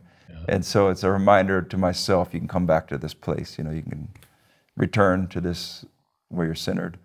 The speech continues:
Speaker 2: So I think about that morning, like, it's a real thing. When you're in a moment, you don't want to pass. Sometimes, like, time can really hurt, you know? And then other times, I feel, like, a pretty good relationship with time, that I'm okay with it passing. And, like,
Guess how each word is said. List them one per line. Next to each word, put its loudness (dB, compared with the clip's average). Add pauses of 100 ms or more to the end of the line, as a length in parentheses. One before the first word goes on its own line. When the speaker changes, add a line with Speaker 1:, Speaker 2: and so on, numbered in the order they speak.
(680)
Speaker 2:
So 6
I 8
think 2
about 6
that 8
morning, 4
like, 2
it's -2
a 4
real 4
thing. 0
When 0
you're 2
in 4
a 4
moment, 4
you -4
don't 4
want 2
to -8
pass. 4
Sometimes, 0
like, -4
time 2
can -4
really -2
hurt, 0 (640)
you 0
know? 0 (260)
And 2
then 6
other 4
times, 2
I 4
feel, 2
like, 4 (760)
a -4
pretty 2
good 2
relationship 0
with -4
time, 0
that -2
I'm 2
okay 0
with 0
it -8
passing. -4
And, -6
like, -8